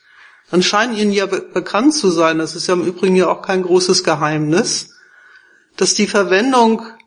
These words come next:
der Atmosphäre als Müllkippe hervorragend zu den Berechnungen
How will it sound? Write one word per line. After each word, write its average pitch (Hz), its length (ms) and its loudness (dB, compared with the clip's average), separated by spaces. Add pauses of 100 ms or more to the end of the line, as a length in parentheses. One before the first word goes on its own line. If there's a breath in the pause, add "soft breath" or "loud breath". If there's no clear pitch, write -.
(120)
der 185 160 2
Atmosphäre 190 720 0
als 175 240 -4
Müllkippe 175 800 4
hervorragend 175 840 0
zu - 220 -4
den 180 460 2
Berechnungen 180 800 0